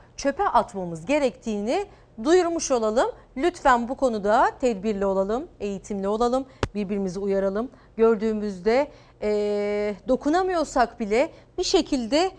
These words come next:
e, atan birini gördüğümüzde uyaralım tartışmadan. Bu önemli.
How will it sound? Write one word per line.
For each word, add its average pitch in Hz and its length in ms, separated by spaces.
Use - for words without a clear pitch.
e, 247 260
atan 330 380
birini 226 260
gördüğümüzde 220 720
uyaralım 202 460
tartışmadan. 180 840
Bu 269 260
önemli. 175 520